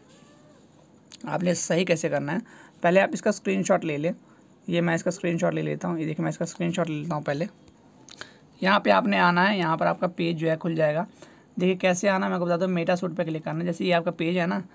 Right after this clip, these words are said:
ये पेज है आपका, तो इस पर आप जैसे क्लिक करेंगे, ये पेज है मेरा, तो यहाँ पे आप इस तरह से क्लिक करेंगे, तो यहाँ पे नीचे आपके पास आएगा मेटा सूट, यहाँ पे देखिए, मेटा सूट आएगा, इस पर आप क्लिक कर देंगे,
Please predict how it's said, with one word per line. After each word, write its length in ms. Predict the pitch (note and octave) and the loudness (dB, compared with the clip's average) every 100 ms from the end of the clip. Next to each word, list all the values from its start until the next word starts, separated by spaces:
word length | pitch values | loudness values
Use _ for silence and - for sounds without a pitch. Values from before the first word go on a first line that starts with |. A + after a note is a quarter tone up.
| - - - | -20 -20 -8
ये 60 | E3+ | -6
पेज 240 | F3+ F3+ | -2 0
है 80 | F3 | 2
आपका, 260 | D#3+ D#3 F#3 | 2 0 -2
तो 100 | E3+ | -2
इस 60 | |
पर 120 | - F3 | 0 2
आप 100 | E3+ | 2
जैसे 220 | D#3+ E3+ | -2 -4
क्लिक 240 | E3 E3 | -4 -2
करेंगे, 360 | E3 D3+ D#3+ B3 - - - | -2 -2 -4 -6 -8 -20 -8
ये 80 | D#3+ | -4
पेज 220 | D#3+ E3 | 0 0
है 60 | D#3+ | 0
मेरा, 280 | D3 D#3+ A3 - - - | 0 -2 -4 -10 -20 -8
तो 80 | F3 | -2
यहाँ 140 | E3+ | -2
पे 100 | F3+ | 0
आप 180 | F#3+ - | -2 -2
इस 220 | E3 - | -10 -4
तरह 100 | F#3+ | -2
से 140 | F3+ F3 | -2 -2
क्लिक 200 | F#3 F3+ | -4 -2
करेंगे, 280 | D#3+ E3 F3+ | -2 -2 -2
तो 80 | |
यहाँ 120 | F3 F3 | -2 -2
पे 100 | F3 | -2
नीचे 220 | D#3+ F3+ | -2 -2
आपके 100 | F3 | -2
पास 160 | E3+ | 0
आएगा 180 | D#3 E3 | 0 0
मेटा 280 | F3+ D#3+ E3 | -2 0 -2
सूट, 260 | D#3 C3+ C#3 | -4 -8 -8
यहाँ 140 | C3+ | -8
पे 100 | C#3 | -8
देखिए, 180 | D3+ A#2+ | -6 -4
मेटा 200 | E3 E3 | -2 -2
सूट 180 | F3 D#3+ | -2 0
आएगा, 180 | E3 | 0
इस 80 | - | -2
पर 120 | - | 0
आप 140 | D#2 - | -2 -2
क्लिक 180 | - E2+ | -6 -4
कर 80 | |
देंगे, 300 | D#2 D2 D#3+ | -6 -4 -8